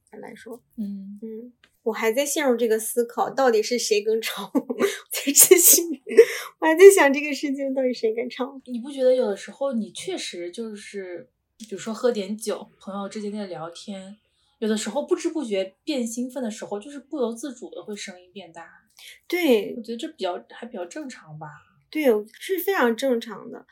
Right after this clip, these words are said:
Speaker 2: 还有一种是觉得中国人比较吵，可能是因为，尤其是在国外，然后当你觉得中国人就在公众场合很吵的时候，是因为你能很快地辨识到中文。
Speaker 1: 哦，对，对，对，对。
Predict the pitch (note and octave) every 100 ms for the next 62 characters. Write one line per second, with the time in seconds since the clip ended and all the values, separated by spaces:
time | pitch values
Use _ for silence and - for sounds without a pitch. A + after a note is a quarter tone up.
0 | - - A#3+ C#4+ C4 A#3 G#3+ F#3+ - A3
1 | G#3 F#3 G#3 G#3+ B3+ B3+ G3 G3+ F#3 F#3+
2 | G3 - E3+ D#3+ F3 F3 G3+ A#3 A3+ A#3
3 | F#3+ E3 E3 E3+ - _ - G#3+ B3+ A3+
4 | A#3+ G#3 - D#3+ F#3 A#3 G3 E3+ G#3+ -
5 | F3+ - A3+ A3 A3+ E3+ E3+ E3+ A3 A3
6 | G3 D#3+ E3 G#3 G3 F#3+ G#3+ G#3 F3 E3
7 | D#3+ F3 - E3 D3+ D#3 - F#3 - -
8 | - - C#4+ D4+ C4 F#3+ - _ _ A3
9 | F#3+ D#3+ F3 _ _ - G3+ A#3+ - A3+
10 | - C#4 G#3+ - D#4+ A#3 - - E3+ E3+
11 | F#3+ G3 - - - _ - C4 B3+ A3+
12 | C#4+ A3+ G#3+ A3 G3+ G#3 F#3+ -